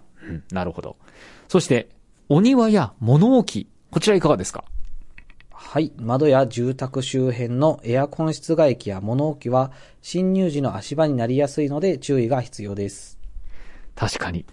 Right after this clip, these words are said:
Speaker 1: エアコン室外機。これちょうどですね、上がりやすい高さだっていうのも確かにするわけですよね。そこから窓に侵入しやすかったり、あと物置というのもですね、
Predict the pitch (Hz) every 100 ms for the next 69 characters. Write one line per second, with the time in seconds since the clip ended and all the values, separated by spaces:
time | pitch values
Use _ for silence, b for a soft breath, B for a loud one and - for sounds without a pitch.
0 | - 131 202 220 226 214 - 202 185 143
1 | - 95 - B B B 135 127 - 196
2 | 240 277 254 147 - 117 101 95 - _
3 | - 143 196 262 240 226 196 - 175 -
4 | 196 - 139 117 - 120 139 160 131 123
5 | 143 160 151 107 - 104 113 135 131 B
6 | B - 208 262 254 233 220 214 127 -
7 | 139 147 143 - 131 120 - 95 - 85
8 | - B B - 127 98 117 139 214 240
9 | 196 - 175 - 139 151 127 101 90 -
10 | 98